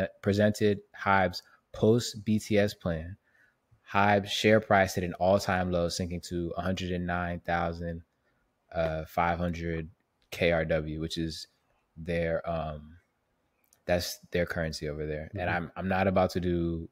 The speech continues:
Speaker 1: a currency <laughs> exchange thing on here 'cause this is a music podcast. But, um, that was down close to the quarter of Hybe's all-time peak share price, which is four hundred and fifty,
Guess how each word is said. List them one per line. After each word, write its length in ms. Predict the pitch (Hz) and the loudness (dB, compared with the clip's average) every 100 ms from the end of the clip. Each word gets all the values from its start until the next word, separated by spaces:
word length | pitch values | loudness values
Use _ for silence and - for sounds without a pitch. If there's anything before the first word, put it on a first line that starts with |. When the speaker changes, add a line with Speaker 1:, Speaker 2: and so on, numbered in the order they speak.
| - | -8
Speaker 1:
a 160 | 87 | -8
currency 600 | - 92 85 - 85 80 | -6 -2 0 0 0 -4
<laughs> 40 | 80 | -6
exchange 460 | 82 - 82 80 | -8 -6 -6 -8
thing 180 | - 82 | -8 -8
on 140 | 80 80 | -6 -6
here 160 | 80 82 | -6 -6
'cause 160 | - 76 80 | -8 -10 -8
this 140 | 82 | -8
is 100 | 82 | -6
a 60 | 85 | -4
music 300 | 87 82 80 | -4 -6 -4
podcast. 520 | 80 80 76 76 - - - - - _ _ | -4 -4 -8 -10 -14 -20 -20 -20 -20 _ _
But, 500 | 98 92 85 80 - | 4 6 6 2 -2
um, 520 | 85 80 76 76 87 - _ _ _ _ _ - _ _ _ 76 82 | -4 -2 -6 -8 -14 -18 _ _ _ _ _ -20 _ _ _ -16 0
that 220 | 95 107 | 6 8
was 240 | 113 104 90 | 8 8 6
down 400 | 101 104 101 95 | 6 8 6 4
close 400 | - 101 - - | 4 4 4 -2
to 160 | 101 | -2
the 100 | 90 | -2
quarter 400 | - 98 95 92 | 0 0 2 2
of 100 | 87 | 0
Hybe's 380 | - 92 90 87 | 2 4 4 2
all-time 540 | - 101 113 110 107 | 4 4 6 2 2
peak 180 | - 110 | 0 -2
share 240 | - 101 95 | 2 2 4
price, 280 | 90 87 | 2 0
which 140 | 90 87 | -4 -10
is 60 | |
four 260 | - 98 98 | -4 0 2
hundred 280 | 104 101 95 | 2 0 -2
and 120 | 92 | -2
fifty, 560 | 101 92 - 90 87 | -2 -2 -4 -4 -4